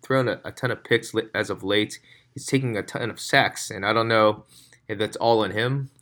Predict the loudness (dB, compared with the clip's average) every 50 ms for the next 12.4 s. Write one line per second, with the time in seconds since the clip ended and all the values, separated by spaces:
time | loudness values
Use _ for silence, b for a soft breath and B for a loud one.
0 | -20 -16 -14 -10 -8 -6 -6 -4 -4 -6 -4 -4 -4 -4 -4 -8 -10 -6 -4 -2
1 | 0 0 0 -2 -4 _ _ _ _ _ _ _ _ _ _ -10 -10 -8 -8 -8
2 | -10 -12 -12 -12 -12 -10 -10 -10 -12 -12 -12 -12 -12 -10 -4 -4 -2 -2 -2 -4
3 | -6 -6 -10 -10 -8 -8 -12 -14 _ _ _ _ _ _ -14 -12 -8 -6 -6 -6
4 | -6 -8 -8 -8 -10 -10 -10 -12 _ B B B B B B B B B 2 2
5 | 2 4 4 4 4 4 0 -6 _ b b b b -4 -2 0 0 0 2 4
6 | 4 4 4 2 -2 0 2 2 2 2 4 2 2 2 0 -6 -8 -4 -4 -2
7 | -2 -2 -4 -6 -8 -10 -16 -18 -18 _ _ _ -10 -8 -6 -4 -4 -4 -2 -2
8 | -4 -2 -2 -4 -4 -6 -2 2 4 6 6 6 4 4 2 0 -4 -8 _ b
9 | b b b b b -12 -10 -10 -10 -10 -8 -8 -6 -4 0 2 2 2 2 0
10 | -6 -6 -8 -8 -6 -4 0 2 4 4 4 4 2 0 -2 -6 -8 -8 -10 -12
11 | -10 -10 -8 -2 0 0 2 2 2 0 0 0 -2 -2 0 2 4 4 4 2
12 | -2 -6 -2 -2 0 0 -2